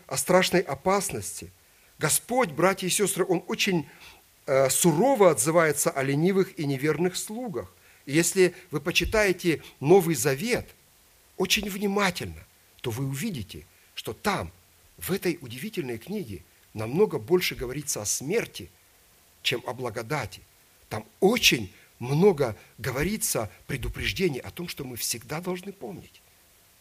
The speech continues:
О том, что нам предстоит умереть, или быть восхищенными, или, может быть, предстать на суд, где мы никогда не сможем оправдаться. Поэтому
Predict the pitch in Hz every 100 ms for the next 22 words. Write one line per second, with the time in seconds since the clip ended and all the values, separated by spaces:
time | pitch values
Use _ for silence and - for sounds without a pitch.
0 | _ _ _ _ _ _ _ _ _ _
1 | _ - 160 143 - 117 110 98 117 -
2 | 113 101 104 104 143 180 - _ _ _
3 | _ _ _ _ _ _ 135 127 113 117
4 | 113 - - 185 - 202 175 156 175 _
5 | _ _ _ _ _ _ _ _ _ _
6 | _ _ - 113 123 127 127 - 143 -
7 | 160 143 143 - 240 127 - _ _ _
8 | _ _ _ _ _ _ _ 98 107 123
9 | 110 - _ 123 135 135 123 - _ _
10 | _ _ - 117 110 98 113 131 135 165
11 | 175 156 127 143 147 - 147 165 160 -
12 | - - _ _ _ _ _ 131 123 139
13 | 139